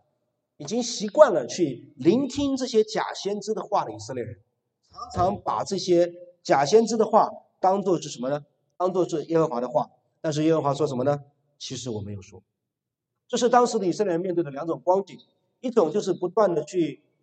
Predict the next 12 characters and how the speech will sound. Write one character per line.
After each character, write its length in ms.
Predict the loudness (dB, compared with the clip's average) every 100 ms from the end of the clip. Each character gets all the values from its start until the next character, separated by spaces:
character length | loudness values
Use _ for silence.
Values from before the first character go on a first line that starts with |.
| _ _ _ _
本 180 | 4 6
着 120 | 6
己 220 | 4 0
心 520 | -2 -2 -2 -4 -14 _
去 160 | -4 -4
传 320 | 0 0 2
讲 380 | 0 0 -2 -8
虚 240 | -6 -2
假 180 | -2 -2
的 80 | -6
信 240 | -8 -6
息， 320 | -6 -10 -12